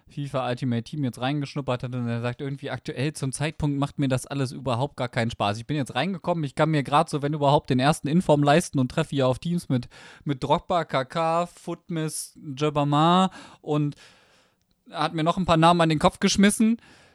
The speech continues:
Und da habe ich ihm auch geschrieben, dass so zum aktuellen Zeitpunkt es ganz schlimm ist, weil jetzt ganz, ganz viele Karten immer wieder schnell hintereinander auch durchaus mit dem neuen Patch jetzt so metaverschiebend sind,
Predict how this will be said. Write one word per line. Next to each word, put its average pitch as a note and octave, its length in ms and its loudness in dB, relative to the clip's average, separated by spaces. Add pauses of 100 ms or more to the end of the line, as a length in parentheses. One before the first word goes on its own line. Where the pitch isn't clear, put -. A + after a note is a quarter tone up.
(320)
Und D3+ 280 6
da D3 80 8
habe D#3+ 120 6
ich D#3 60 -4
ihm E3 140 4
auch E3 160 8
geschrieben, F#3 560 2
dass D#3 160 6
so E3+ 80 4
zum E3 200 0
aktuellen E3+ 440 2
Zeitpunkt F3+ 400 0
es D3+ 80 -8
ganz D3 240 0
schlimm G#3+ 240 0
ist, G#3+ 180 0
weil E3 300 4
jetzt D#3 260 -4
ganz, E3+ 220 0
ganz E3+ 280 2
viele F3 280 -4
Karten F#3 560 2
immer F3 280 0
wieder D#3+ 200 0
schnell D#3+ 260 0
hintereinander E3+ 640 2
auch D3 140 0
durchaus E3 680 0 (800)
mit D3+ 280 2
dem F3+ 120 4
neuen E3 280 4
Patch E3 340 0
jetzt D#3 200 0
so C#3 100 2
metaverschiebend C3+ 920 0
sind, A2+ 440 2